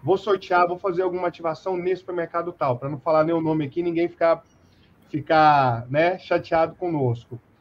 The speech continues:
Como é que eu linko essa ação na rede social de uma grande rede de supermercado aqui em Goiás? Porque lá dentro eu vou falar exatamente com o consumidor que quer comprar dele.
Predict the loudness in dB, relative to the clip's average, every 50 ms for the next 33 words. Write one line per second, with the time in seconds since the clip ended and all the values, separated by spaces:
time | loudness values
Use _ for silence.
0 | _ _ _ _ _ _ -4 0 0 0 0 2 0 -2 -2 -2 -2 -2 -4 -2
1 | -4 -6 -6 -4 0 0 2 2 2 0 -2 -2 -2 0 0 -2 -4 -4 -6 -8
2 | -8 -4 0 2 4 4 4 2 0 -4 -12 -10 -6 -4 -2 -2 0 0 -2 -2
3 | -2 -2 -4 -4 -4 -6 -8 -8 -6 -6 -6 -8 -8 -8 -10 -10 -8 -6 -6 -6
4 | -6 -6 -10 -14 _ _ _ -20 -20 -20 -20 _ -20 -20 _ _ -8 -6 -2 0
5 | 2 4 4 4 2 2 0 -2 -2 0 0 0 0 2 2 4 4 4 2 2
6 | 2 2 2 2 0 0 0 -4 -6 -8 -10 -12 -14 -12 -10 -12 -12 -12 -8 -6
7 | -2 -2 -2 -4 -4 -10 -8 -6 -6 -6 -4 -2 -2 0 0 -2 -2 -4 -4 -4
8 | -2 -4 -6 -6